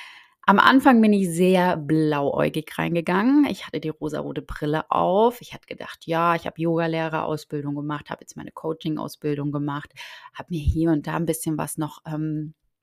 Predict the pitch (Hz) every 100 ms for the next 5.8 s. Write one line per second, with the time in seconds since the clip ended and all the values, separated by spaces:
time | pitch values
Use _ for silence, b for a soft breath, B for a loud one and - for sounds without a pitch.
0 | _ _ _ _ 170 165 160 156 160 -
1 | 165 180 175 156 151 151 160 160 - 156
2 | 151 156 - - - 156 - - - 147
3 | 165 - 160 160 156 B B B B B
4 | 185 185 185 170 170 - 180 160 143 143
5 | - 143 - 147 - 151 180